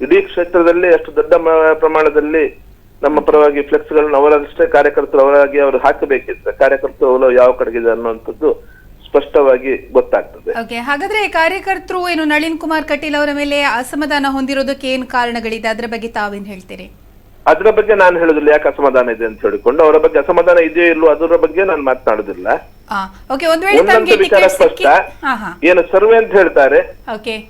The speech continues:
Speaker 1: ಸರ್ವೆ ಪ್ರಕಾರ ಹೋದ್ರಲ್ಲಿ ಸರಿಯಾಗಿ ಸರ್ವೆ ಮಾಡಿದ್ರೆ, ಕಾರ್ಯಕರ್ತರ ಮಧ್ಯದಲ್ಲಿ, ಜನಸಾಮಾನ್ಯರ ಮಧ್ಯದಲ್ಲಿ ಸರ್ವೆ ಮಾಡಿದ್ರೆ,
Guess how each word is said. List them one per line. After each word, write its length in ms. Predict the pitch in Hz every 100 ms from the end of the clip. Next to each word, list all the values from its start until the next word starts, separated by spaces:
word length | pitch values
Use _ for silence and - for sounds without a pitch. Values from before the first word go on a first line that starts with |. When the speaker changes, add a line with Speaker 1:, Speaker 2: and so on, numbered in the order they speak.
| -
Speaker 1:
ಸರ್ವೆ 360 | 180 208 220
ಪ್ರಕಾರ 320 | 214 196 190 185
ಹೋದ್ರಲ್ಲಿ 500 | 175 175 180 180 175
ಸರಿಯಾಗಿ 380 | 170 190 185 175
ಸರ್ವೆ 240 | 180 190
ಮಾಡಿದ್ರೆ, 420 | 180 156 127 139 180
ಕಾರ್ಯಕರ್ತರ 580 | 165 175 - 165 180
ಮಧ್ಯದಲ್ಲಿ, 420 | 170 160 165 165 165
ಜನಸಾಮಾನ್ಯರ 640 | 156 170 175 165 165 156
ಮಧ್ಯದಲ್ಲಿ 400 | 151 147 151 151
ಸರ್ವೆ 200 | 151 156
ಮಾಡಿದ್ರೆ, 760 | 147 147 147 - 143 - -